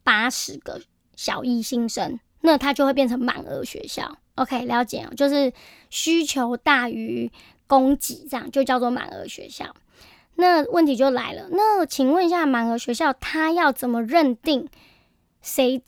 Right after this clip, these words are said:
是可以先进去，谁是，就是，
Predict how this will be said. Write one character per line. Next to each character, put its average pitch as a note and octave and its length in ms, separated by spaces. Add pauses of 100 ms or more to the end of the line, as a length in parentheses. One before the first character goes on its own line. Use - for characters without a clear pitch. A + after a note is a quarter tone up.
是 - 280
可 C#4 140
以 A#3 80
先 C4+ 180
进 C4+ 220
去， B3 220
谁 A3+ 280
是， C#4+ 240 (180)
就 D4+ 140
是， D#4 280